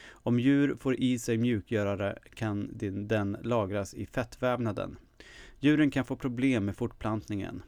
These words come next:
Exempel på en mjukgörare är bisfenol A, som finns i olika typer av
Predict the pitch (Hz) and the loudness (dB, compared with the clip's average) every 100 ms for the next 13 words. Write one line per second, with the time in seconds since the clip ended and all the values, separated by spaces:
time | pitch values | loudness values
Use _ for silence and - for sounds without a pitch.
0 | - - 113 - 151 139 131 - 110 95 | -12 -8 -4 0 0 0 -4 0 -2 0
1 | 98 110 120 104 - 107 117 113 92 85 | -2 0 0 -2 -2 0 2 2 0 -4
2 | 90 - 101 92 - - - - _ - | -6 -4 -4 -4 -8 -20 -20 -20 _ -2
3 | 117 - - - 117 110 101 - - 135 | -2 -4 -14 -6 -2 -2 -2 -6 0 0
4 | 110 - - - - - - - 127 107 | 2 -4 -14 -20 -20 -20 -18 -4 -2 2
5 | 110 98 - 104 - 131 110 104 107 123 | 0 0 -2 -4 0 2 2 0 0 0
6 | 107 - 85 92 | -2 -4 -4 -8